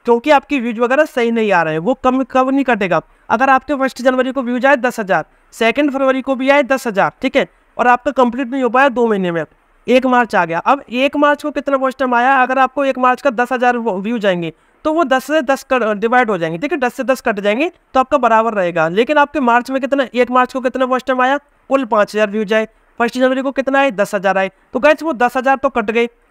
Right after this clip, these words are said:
पाँच हजार बढ़ गए, तो पाँच हजार कम रह गए ना, तो आपको वॉच टाइम इस वजह से कम हो जाता है। तो गाइस, आपको बस यही देखना है कि लास्ट के साठ दिन देखने हैं आपको, लास्ट के साठ दिनों में क्राइटेरिया कंप्लीट करना है। आपका पेज ना कभी डिलीट होगा,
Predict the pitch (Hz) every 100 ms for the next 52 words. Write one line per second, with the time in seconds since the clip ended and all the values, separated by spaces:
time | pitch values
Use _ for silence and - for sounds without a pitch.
0 | _ - 262 285 294 277 226 190 196 202
1 | 226 240 233 233 247 247 247 226 220 254
2 | 226 233 233 247 240 233 254 240 240 240
3 | 320 - 240 185 156 151 156 160 _ -
4 | - 294 320 320 269 269 302 320 262 233
5 | 269 285 254 247 269 339 247 233 262 -
6 | 359 294 240 247 277 285 247 196 190 -
7 | 220 226 220 320 311 247 233 247 269 285
8 | 247 233 254 285 247 233 262 226 214 208
9 | 220 277 262 269 269 269 269 247 202 233
10 | 247 247 294